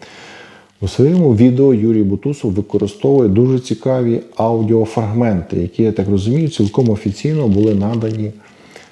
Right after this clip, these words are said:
західними, е, розвідками для розслідування Д Б Р.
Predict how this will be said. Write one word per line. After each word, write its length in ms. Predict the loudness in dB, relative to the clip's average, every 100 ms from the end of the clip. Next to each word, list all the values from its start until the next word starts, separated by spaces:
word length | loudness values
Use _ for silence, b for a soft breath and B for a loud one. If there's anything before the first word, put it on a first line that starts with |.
| B
західними, 840 | -2 -2 0 0 2 2 2 0
е, 180 | -2 -4 -4 -2
розвідками 1040 | 0 2 0 -4 -6 -4 -2 -2 -4 -4 -6 -6
для 380 | -2 0 -2 0
розслідування 1040 | -2 -2 0 2 2 0 -2 -4 -6 -8 -12 -8
Д 280 | -4 0 2
Б 140 | 2
Р. 320 | 2 0 -4